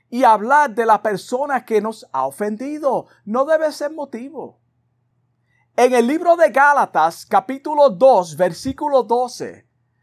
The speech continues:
el apóstol Pablo tuvo un desacuerdo con Pedro y lo reprendió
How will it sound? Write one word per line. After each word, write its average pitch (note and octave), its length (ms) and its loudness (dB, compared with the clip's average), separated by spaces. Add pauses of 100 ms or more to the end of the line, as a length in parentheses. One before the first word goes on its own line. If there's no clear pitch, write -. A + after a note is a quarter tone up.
(280)
el C4+ 160 4
apóstol E4 640 0
Pablo F3 680 0 (300)
tuvo E4 480 2
un C#4 420 -8
desacuerdo A#3+ 1120 0
con A#3 200 -4
Pedro F#3 720 0 (260)
y G#3+ 100 0
lo D#3+ 160 0
reprendió G#3 960 0